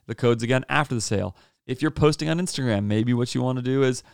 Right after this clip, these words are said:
post in your feed, "Here's the sale offer," and then delete the post afterwards, um, so that, you know, it's more only evergreen content in your feed for the long term as people come to your brand and scroll, whatever. All those elements of, um,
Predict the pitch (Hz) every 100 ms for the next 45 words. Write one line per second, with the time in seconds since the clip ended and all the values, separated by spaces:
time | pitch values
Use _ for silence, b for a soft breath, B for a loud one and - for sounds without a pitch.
0 | b _ - 127 131 - 127 127 123 -
1 | 123 147 139 120 123 113 110 135 139 147
2 | - 160 139 143 143 135 151 208 - 113
3 | 104 104 104 117 120 143 151 - B B
4 | - 117 113 110 110 120 120 120 - -
5 | - 127 113 120 - - - - 113 123
6 | 113 120 123 117 117 113 117 110 107 107
7 | 95 104 101 107 107 113 101 107 104 110
8 | 107 104 - - - 98 98 92 98 95
9 | - 98 - 98 107 143 104 90 B B
10 | B 143 180 226 208 196 - 143 143 117
11 | 104 - - b b 117 117 110 104 -
12 | - 110 104 101 95